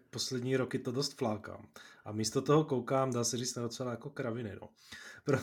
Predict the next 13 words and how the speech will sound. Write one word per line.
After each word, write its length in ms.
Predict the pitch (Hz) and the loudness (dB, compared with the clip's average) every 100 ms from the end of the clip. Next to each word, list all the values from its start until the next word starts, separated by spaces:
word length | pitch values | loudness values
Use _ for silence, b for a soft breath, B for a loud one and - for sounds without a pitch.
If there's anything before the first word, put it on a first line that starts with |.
| - | -2
<laughs> 180 | - - | -10 -4
protože 600 | 156 123 147 139 147 139 - | -2 2 4 8 8 6 0
pokračuju, 540 | 127 143 143 151 147 | 0 0 2 2 0
už 80 | 131 | 0
jsou 100 | 147 | -2
v 80 | - | -2
šesté 360 | 123 - 147 | -4 0 2
sérii 500 | 139 120 120 131 131 | 2 2 0 2 2
amerického 520 | 127 120 123 123 135 123 | 0 -2 -4 -2 -2 -4
seriálu 500 | 123 123 127 127 120 | -4 -6 -4 -4 -4
nine 200 | 107 110 | -2 -2
one 200 | 127 113 | -2 -4
one, 260 | 92 113 | -4 -8